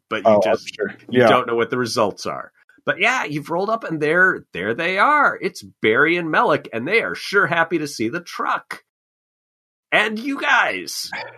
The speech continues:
Speaker 1: And they
Speaker 2: Hey!
Speaker 1: they
Speaker 2: What?
Speaker 1: rush out and are hugging their kids. Uh, you know, uh, uh, what do you say to them?
Speaker 2: Hey, uh, Mom, Dad, come on, let, let, let's get out of here.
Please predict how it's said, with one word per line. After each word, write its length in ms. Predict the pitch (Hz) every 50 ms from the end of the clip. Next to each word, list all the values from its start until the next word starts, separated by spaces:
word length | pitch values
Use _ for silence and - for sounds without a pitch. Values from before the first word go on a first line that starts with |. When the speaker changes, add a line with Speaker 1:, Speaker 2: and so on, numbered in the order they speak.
| - _ _ _ _ _ _ _ _ _ _ _ _ _ _ _ _ _ _ _
Speaker 1:
And 120 | 104 -
they 40 | 208
Speaker 2:
Hey! 340 | 269 330 403 415 403 330 151 120 - _ _ _ _ _ _ _ _ _ _
Speaker 1:
they 160 | 120 117 113
Speaker 2:
What? 180 | 139 147 170 208
Speaker 1:
rush 280 | 165 196 - - - _ -
out 500 | 156 165 180 208 233 262 294 302 277 - _ _
and 500 | 135 135 131 131 131 127 127 120 120 - _ - -
are 300 | 113 113 113 110 107 104
hugging 500 | - - - 160 190 180 190 208 202 190
their 180 | 190 180 165 143
kids. 840 | - - - - 185 190 202 202 196 190 170 156 151 151 - - - -
Uh, 360 | 123 123 110 104 104 95 80 64
you 160 | - 98 85 -
know, 680 | _ _ _ _ _ _ _ _ _ _ _ - 92
uh, 360 | 85 82 78 69 67 62 - - - 76 - _ _ _ _ _ - _ _ _ _ _ _ _ _
uh, 120 | - - 90 -
what 180 | 95 90 90
do 60 | 104
you 100 | 120 139 135
say 300 | - - 110 110 160 214
to 220 | - - 247 160 123
them? 480 | - 127 92 78 76 76 65 - - _ _ - - -
Speaker 2:
Hey, 200 | 208 247 - -
uh, 140 | 156 170
Mom, 180 | 165 180 190 175
Dad, 280 | 156 185 214 180 147 -
come 120 | 208 196
on, 200 | 254 294 254 156
let, 220 | 147 156 196 196 -
let, 160 | 185 202 190 175
let's 220 | 185 214 214 - -
get 140 | 208 208 220
out 160 | 226 262 269
of 100 | 214 -
here. 440 | - 151 139 127 113 101 90 -